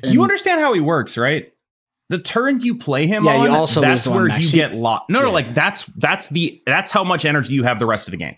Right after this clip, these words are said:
Speaker 2: Mm-hmm. I understand that.
Speaker 1: So you play him on, like, turn four, you have four energy the rest of the game. That's killer. That's why you can only really play him on turn five.
Speaker 2: Yeah.
Speaker 1: Because at least then you only lose, like, one overall energy, right?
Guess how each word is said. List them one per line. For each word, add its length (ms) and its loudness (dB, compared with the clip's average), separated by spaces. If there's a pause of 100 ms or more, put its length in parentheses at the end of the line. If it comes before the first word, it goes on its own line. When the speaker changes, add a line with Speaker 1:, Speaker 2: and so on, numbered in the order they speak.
(120)
Speaker 2:
Mm-hmm. 160 2 (320)
I 80 -8
understand 380 -10
that. 80 -10
Speaker 1:
So 560 0
you 220 -2
play 320 0
him 280 0
on, 540 -2
like, 220 -4
turn 220 -2
four, 200 -2
you 120 0
have 140 -4
four 280 -2
energy 260 -2
the 80 -6
rest 180 -6
of 60 -8
the 80 -6
game. 140 -6
That's 160 -8
killer. 500 -8 (1160)
That's 220 -2
why 100 0
you 100 -2
can 200 -4
only 260 0
really 240 0
play 220 0
him 120 2
on 160 0
turn 240 -4
five. 340 -2 (500)
Speaker 2:
Yeah. 120 0
Speaker 1:
Because 340 0
at 160 -2
least 240 0
then 160 0
you 140 0
only 160 0
lose, 300 0 (360)
like, 320 -4 (400)
one 680 -2
overall 680 0
energy, 480 -2
right? 320 0